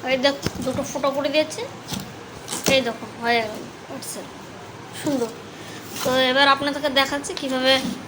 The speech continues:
পার্সেলটা করছে। দেখুন, আহ, এখানে দেখলে বুঝতে পারবেন, এটা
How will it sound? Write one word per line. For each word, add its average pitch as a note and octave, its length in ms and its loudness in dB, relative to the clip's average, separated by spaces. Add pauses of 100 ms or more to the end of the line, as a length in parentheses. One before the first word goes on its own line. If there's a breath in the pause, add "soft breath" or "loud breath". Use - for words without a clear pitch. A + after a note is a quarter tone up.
(320)
পার্সেলটা C4 460 2
করছে। C4 260 -2
দেখুন, B3+ 260 -2
আহ, - 1500 2
এখানে D#4+ 280 4
দেখলে D#4 200 2
বুঝতে D4+ 280 2
পারবেন, C#4+ 400 4
এটা C4 420 6